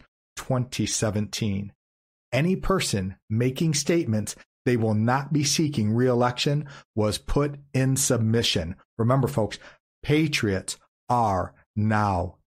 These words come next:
in control. You are watching a scripted movie. And our favorite president, he caught the swamp.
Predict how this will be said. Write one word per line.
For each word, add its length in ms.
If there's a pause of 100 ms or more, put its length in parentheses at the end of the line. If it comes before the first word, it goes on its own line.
(100)
in 260
control. 640 (180)
You 140
are 140
watching 680 (140)
a 40
scripted 540
movie. 320
And 80
our 140
favorite 340
president, 520 (260)
he 160
caught 400
the 60
swamp. 440